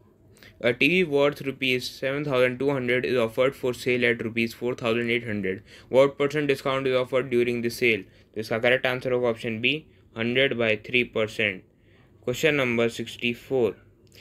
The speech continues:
A B C D is a rhombus in which the altitude from D to side A B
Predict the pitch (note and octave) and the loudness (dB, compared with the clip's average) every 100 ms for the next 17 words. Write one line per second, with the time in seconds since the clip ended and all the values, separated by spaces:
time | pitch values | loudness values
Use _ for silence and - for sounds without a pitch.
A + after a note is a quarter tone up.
0 | - - - B2 D3 F3 F#3 E3+ F3 E3 | -20 -20 0 2 2 2 2 2 2 2
1 | C#3+ B2+ B2+ C3 C3+ C3 C#3 C#3+ C#3 - | 0 0 -2 -2 -2 -2 -2 -2 -4 -2
2 | A#2+ A#2+ C3 C3+ C#3+ D3 C#3+ C3 B2+ B2 | 0 0 -4 -2 0 0 -4 -4 -4 0
3 | B2 B2+ B2 A#2+ C3 B2 B2 B2 C3 | 0 0 -2 -6 -2 0 2 2 0